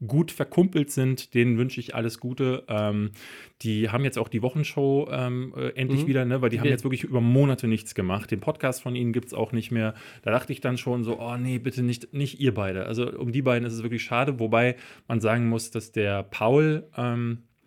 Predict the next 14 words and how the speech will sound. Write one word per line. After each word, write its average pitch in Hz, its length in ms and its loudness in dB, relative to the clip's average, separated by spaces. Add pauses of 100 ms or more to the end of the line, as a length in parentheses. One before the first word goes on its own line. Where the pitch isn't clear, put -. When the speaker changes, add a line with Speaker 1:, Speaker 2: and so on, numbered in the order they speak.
(160)
Speaker 1:
sich - 360 -8
stark - 460 -6
zurückgezogen 139 580 -6
hat. 143 300 -8
Äh, 113 60 -8
also 104 480 -6
Finn 131 280 -4
ist 127 180 -10
der, 120 100 -2
der 117 140 0
die 110 120 -4
Videos 120 320 -6
aktuell 117 400 -6
macht. 117 280 -4